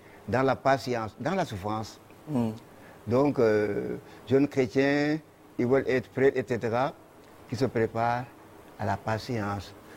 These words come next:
Speaker 1: à l'humilité. Toi, tu veux ceci, l'autre est plus fort, laisse-le.
Speaker 2: Mm.
Speaker 1: Euh, on lui a donné ce genre de, c'est pas la fin du monde.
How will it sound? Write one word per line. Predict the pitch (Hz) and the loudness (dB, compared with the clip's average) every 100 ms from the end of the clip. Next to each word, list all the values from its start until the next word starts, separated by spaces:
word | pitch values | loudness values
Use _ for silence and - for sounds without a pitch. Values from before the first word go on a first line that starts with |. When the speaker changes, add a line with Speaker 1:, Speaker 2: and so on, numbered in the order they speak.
| - | -4
Speaker 1:
à | 139 151 | 4 6
l'humilité. | 180 226 240 240 220 202 - - - - _ - - - - - - - - - - - | 8 8 6 6 6 4 4 -20 -20 -20 _ -20 -20 -20 -20 -20 -20 -20 -20 -20 -20 -18
Toi, | - 151 170 | -2 2 4
tu | 170 | 4
veux | 147 160 | 2 4
ceci, | 156 135 151 160 | 2 2 2 4
l'autre | 160 156 | 4 4
est | |
plus | 147 147 143 | 2 2 -2
fort, | 123 | -2
laisse-le. | 120 180 196 196 208 - - - - | -2 -2 -4 -6 -6 -12 -20 -20 -6
Speaker 2:
Mm. | 147 120 110 - - - - - - - - - - - - - - | -2 -2 -6 -14 -20 -20 -20 -20 -20 -20 -20 -20 -20 -20 -20 -12 2
Speaker 1:
Euh, | 139 - | 4 6
on | 156 170 | 4 6
lui | 180 | 4
a | 170 | 4
donné | 175 180 | 2 2
ce | 175 | 2
genre | 170 | 0
de, | 160 160 139 | 0 -2 -4
c'est | 156 | -8
pas | - 185 | -4 -2
la | 180 | 0
fin | 175 202 | 2 0
du | 190 | 0
monde. | 196 202 | 0 -2